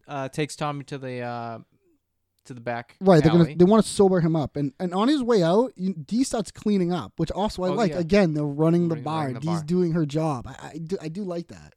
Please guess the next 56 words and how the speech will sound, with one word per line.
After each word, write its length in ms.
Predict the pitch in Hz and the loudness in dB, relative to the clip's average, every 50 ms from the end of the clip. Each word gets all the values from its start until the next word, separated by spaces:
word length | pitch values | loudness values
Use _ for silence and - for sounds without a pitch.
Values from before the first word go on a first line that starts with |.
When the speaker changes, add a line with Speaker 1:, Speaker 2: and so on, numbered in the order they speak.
| _ _ _ _ _ _ _ _ _ _ - | _ _ _ _ _ _ _ _ _ _ -10
Speaker 1:
Yes, 360 | 156 170 170 156 - - - | -8 -6 -6 -6 -8 -10 -10
uh, 360 | 147 139 135 131 131 127 127 123 123 | -10 -8 -8 -8 -8 -8 -10 -10 -12
if 80 | - | -12
they 100 | - 143 | -12 -12
can 140 | 135 - 131 | -10 -10 -10
make 160 | 127 117 _ | -12 -12 _
coffee. 560 | - - 120 120 123 - - 147 143 139 135 - - | -12 -12 -10 -10 -12 -12 -12 -14 -12 -14 -14 -10 -2
Speaker 2:
Right, 280 | 180 196 208 170 143 - _ _ _ - | 4 4 6 4 4 0 _ _ _ -4
and 120 | 175 - | -4 -2
she's 200 | - - 196 175 185 | -2 -4 -4 -4 -2
like, 180 | 170 175 170 - - - | 0 -2 -2 2 6 6
"You 60 | 415 | 6
can't 100 | 311 196 | 8 6
give 80 | 190 | 4
him 120 | 170 170 156 | 2 2 2
coffee." 500 | - 165 156 139 127 190 247 277 294 285 - - - - - - | 2 2 2 2 2 2 2 2 2 0 -2 -8 -10 -14 -14 -10
Speaker 1:
<laughs> 260 | - - 196 180 - | -10 -8 -8 -8 -10
Which 140 | 170 170 156 165 | -10 -8 -8 -8
is 80 | 147 | -8
funny, 340 | - - 113 104 107 110 107 | -6 -6 -6 -6 -6 -6 -2
just 120 | 220 196 | 2 4
Speaker 2:
Yeah. 100 | 185 156 | 4 4
Speaker 1:
'cause, 160 | 135 123 113 120 | 2 -2 -8 -10
like, 260 | 113 110 104 - - | -12 -14 -14 -16 -16
caffeine 500 | - 123 113 107 - - 110 107 104 104 | -14 -12 -12 -12 -12 -14 -16 -16 -16 -16
for 140 | - - 104 | -16 -16 -16
a 60 | 107 | -16
kid 280 | - - 110 104 101 107 _ - | -14 -14 -14 -14 -14 -16 _ -20
like 160 | 113 - - | -20 -20 -18
that 340 | 107 104 101 101 101 101 101 | -18 -18 -16 -16 -18 -18 -12
is, 120 | 104 104 - - - - - - - | -6 -6 -6 -6 -6 -10 -18 -16 -12
probably 200 | 113 104 98 104 | -12 -10 -10 -12
isn't 220 | 101 104 107 107 | -14 -16 -18 -18
great. 320 | - 104 104 104 104 107 _ _ _ _ _ _ _ _ _ - | -16 -16 -14 -14 -14 -16 _ _ _ _ _ _ _ _ _ -2
Speaker 2:
Charlie 300 | - 208 202 226 262 269 | 0 2 4 4 4 4
takes 220 | - 285 247 - | 2 0 -2 -2
Tommy 320 | - 247 233 233 226 214 202 | 0 0 0 0 0 0 0
out 180 | 202 208 202 | 0 0 -2
to 100 | - 202 180 | -2 -2 -2
the 80 | 170 | -2
back 280 | 151 165 165 165 170 - | -2 -2 -4 -4 -4 -6
alley 280 | 143 165 170 165 160 147 | -6 -4 -4 -2 -2 -4
to 60 | 131 135 | -6 -6
sober 440 | - - 180 170 165 165 165 156 | -6 -4 -4 -2 -2 0 0 2
him 100 | 156 160 175 | 2 2 2
up, 220 | 170 156 - - - | 0 -2 -4 -6 -4
and 100 | 156 156 | 0 2
unfortunately 560 | 151 143 143 - 202 226 240 - - 254 240 214 | 2 0 0 0 0 0 0 0 0 -2 -2 -2
for 120 | - 170 | -2 -4
Charlie, 400 | 151 - 202 214 202 170 160 160 | -2 0 0 0 0 0 -2 -4
the 120 | 147 165 156 | -4 -4 -2
waitress 380 | 170 208 240 - 139 131 - | -2 -2 -2 -2 -6 -8 -8
is 100 | 139 135 - | -10 -10 -6
also 340 | - 175 180 - - 113 101 | -6 -6 -4 -4 -6 -8 -8
out 140 | 113 110 - | -8 -10 -10
there. 220 | 92 73 87 117 | -12 -14 -14 -16